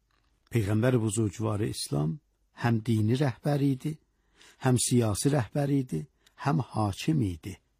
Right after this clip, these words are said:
müsəlmanların məmləkətinə. Və siyasət Peyğəmbərin risalətinin şənilərinin biri idi.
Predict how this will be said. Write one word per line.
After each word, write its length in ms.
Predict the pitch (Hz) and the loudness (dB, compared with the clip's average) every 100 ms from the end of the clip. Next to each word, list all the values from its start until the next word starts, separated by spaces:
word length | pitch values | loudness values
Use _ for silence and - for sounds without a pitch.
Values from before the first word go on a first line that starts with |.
| - | -10
müsəlmanların 720 | - 98 92 92 95 92 98 | -6 -4 -4 -4 -6 -8 -8
məmləkətinə. 720 | 101 104 101 - 139 - 147 139 _ | -10 -10 -14 -16 -18 -16 -16 -16 _
Və 160 | - 127 | -6 -4
siyasət 920 | - 123 120 123 - 175 175 - _ _ | 0 2 2 0 -4 -4 -4 -6 _ _
Peyğəmbərin 880 | - 113 101 107 110 104 104 113 104 | -2 0 0 0 0 0 -2 0 0
risalətinin 1080 | 95 104 110 - 107 107 104 101 113 110 98 | -2 -2 -4 -4 -6 -4 -6 -6 -6 -6 -6
şənilərinin 1200 | 92 - - 110 151 104 104 107 104 107 113 147 | -8 -10 -8 -8 -6 -4 -2 -4 -4 -2 -2 -2
biri 360 | 131 110 98 120 | -2 -4 -2 -4
idi. 300 | 131 - 104 | -4 -8 -14